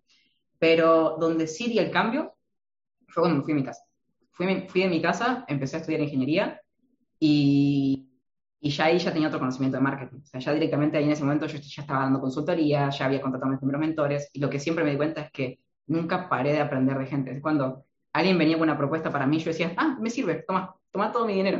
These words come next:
<laughs> llévatelo". <laughs> Y si-, sin dudarlo. Y obviamente con desapego, porque al fin y al cabo los resultados son míos y no, no espero que me cambie la vida, pero sí espero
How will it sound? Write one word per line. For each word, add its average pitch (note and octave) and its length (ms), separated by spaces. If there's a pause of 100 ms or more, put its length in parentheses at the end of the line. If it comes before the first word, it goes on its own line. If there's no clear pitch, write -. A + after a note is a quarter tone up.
<laughs> - 280 (140)
llévatelo". A#3+ 360 (280)
<laughs> - 640
Y D3+ 120
si-, D3 260
sin A3 180
dudarlo. F#3+ 560
Y A#3 300
obviamente G3+ 360
con D3 120
desapego, E3 460
porque - 180
al C#3+ 60
fin E3+ 100
y - 20
al D#3+ 60
cabo E3 260
los C3+ 100
resultados C#3+ 340
son D3 120
míos E3+ 380
y C#3 100
no, C#3 300
no C#3+ 300
espero D3 340
que C3 180
me C3 200
cambie C#3+ 220
la C3 100
vida, D#3+ 260
pero C#3 160
sí - 120
espero D#3+ 480